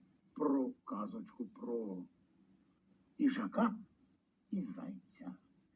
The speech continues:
Ви тільки вмощуйтеся зручненько і слухайте уважненько.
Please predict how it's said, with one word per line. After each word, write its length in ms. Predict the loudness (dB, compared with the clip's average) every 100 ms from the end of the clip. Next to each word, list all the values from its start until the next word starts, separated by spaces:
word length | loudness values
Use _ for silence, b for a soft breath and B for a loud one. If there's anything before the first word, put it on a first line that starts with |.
| B B B
Ви 120 | 2
тільки 400 | 6 4 4 -2
вмощуйтеся 1160 | -2 -2 6 10 10 10 6 6 6 4 4 2
зручненько 1000 | 0 -2 0 4 4 4 6 8 8 4 _ _ _ _ _
і 160 | -2 -2
слухайте 840 | -4 -12 -8 -6 -6 -8 -10 -8
уважненько. 880 | -8 -6 -8 -10 -10 -10 -10 -12 -16